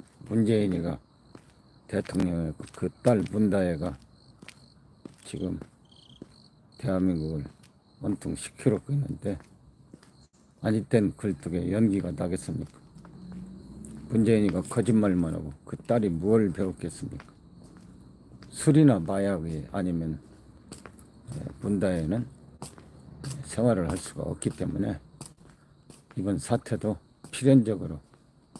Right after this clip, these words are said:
인과법에 따라서 발생한 거라고 저는 확신합니다. <clears throat> 문다혜 반드시 마약 검사, 약물 검사해야 됩니다.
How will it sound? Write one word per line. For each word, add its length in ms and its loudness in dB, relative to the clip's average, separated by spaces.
인과법에 720 4
따라서 380 -6
발생한 540 -2
거라고 340 -6
저는 280 -2
확신합니다. 800 -2
<clears throat> 260 4
문다혜 580 6
반드시 400 4
마약 360 4
검사, 420 0
약물 340 8
검사해야 420 2
됩니다. 420 -6